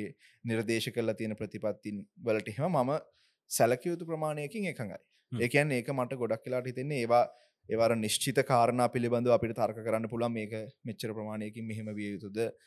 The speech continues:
Speaker 1: මේක මෙහෙම විය යුතුද වගේ කාරණා. නමුත් පොදුවේ ඔවුන්ගේ අපි හිතමු, අ, සැලසුම් නිකන් ෆ්‍රේම් එක ගත්තොත් එහෙම ඒ ෆ්‍රේම් එක ගොඩක් වෙලාවට අපි කළ යුතුව පැවතිච්ච දේවල්. දැන් ඒ
Speaker 2: හ්ම්.
Speaker 1: කළ,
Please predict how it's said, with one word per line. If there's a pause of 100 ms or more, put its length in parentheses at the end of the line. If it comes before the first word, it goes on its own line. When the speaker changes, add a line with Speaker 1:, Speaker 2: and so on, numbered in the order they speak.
(120)
Speaker 1:
මේක
මෙහෙම
විය
යුතුද
වගේ
කාරණා.
නමුත්
පොදුවේ
ඔවුන්ගේ (1080)
අපි
හිතමු, (120)
අ, (260)
සැලසුම්
නිකන්
ෆ්‍රේම්
එක
ගත්තොත්
එහෙම (680)
ඒ
ෆ්‍රේම්
එක (400)
ගොඩක්
වෙලාවට (1400)
අපි
කළ
යුතුව
පැවතිච්ච
දේවල්. (420)
දැන්
ඒ
Speaker 2:
හ්ම්.
Speaker 1:
කළ,